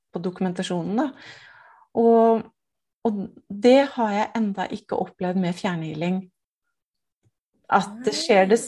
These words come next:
Speaker 1: samme med at de forsvinner ut, men at det har skjedd at de har ligget hjemme i sin, eh, på sin egen sofa mens jeg fjerner, og at de kjenner røkninger og sånn, det, eh, og sånn små korreksjoner. <laughs> Men det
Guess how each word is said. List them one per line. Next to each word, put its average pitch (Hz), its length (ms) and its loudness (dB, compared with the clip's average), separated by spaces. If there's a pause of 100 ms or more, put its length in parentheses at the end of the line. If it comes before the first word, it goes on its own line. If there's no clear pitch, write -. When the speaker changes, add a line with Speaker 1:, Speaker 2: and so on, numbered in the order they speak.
Speaker 1:
samme 190 440 0
med 202 120 -2
at 214 140 -8
de 208 100 -6
forsvinner 202 540 -2
ut, 349 280 4
men 233 240 2
at - 160 -4
det 233 100 0
har 233 60 -6
skjedd 214 420 -4 (460)
at 208 140 -6 (180)
de 214 80 2
har 220 100 4
ligget 196 540 -2 (160)
hjemme 196 380 2
i 196 40 -6
sin, 196 160 -6
eh, 190 300 0
på 202 120 -4
sin 202 200 -2
egen 190 160 -2
sofa 190 320 -6
mens 202 160 -2
jeg 208 80 2
fjerner, 185 340 -2
og 196 120 -2
at - 80 -6
de 202 40 -4
kjenner 208 300 0
røkninger 190 480 -6
og 202 80 -8
sånn, 254 220 0 (100)
det, 247 140 4 (800)
eh, 226 180 0
og 226 100 0
sånn 240 180 0
små 208 440 -2 (140)
korreksjoner. 190 760 2 (320)
<laughs> - 400 -8
Men 269 120 6
det 233 120 6